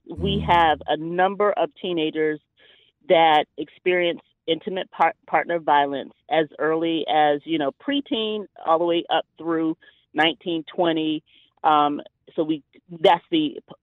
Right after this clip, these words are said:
Speaker 1: age range we're talking about. In fact, in tw-, well, from twenty eighteen to twenty twenty, thirteen people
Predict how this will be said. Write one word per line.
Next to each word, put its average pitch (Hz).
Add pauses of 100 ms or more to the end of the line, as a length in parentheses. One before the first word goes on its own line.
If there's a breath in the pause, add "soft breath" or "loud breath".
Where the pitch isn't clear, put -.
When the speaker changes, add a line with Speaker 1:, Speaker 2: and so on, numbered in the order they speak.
(120)
Speaker 1:
age 190
range 143
we're 139
talking 147
about. 117 (400 soft breath)
In 180 (100)
fact, 180 (160)
in 165 (380)
tw-, - (280)
well, 156
from 226
twenty 220
eighteen 180
to 165
twenty 175
twenty, 151 (400 soft breath)
thirteen 208
people 160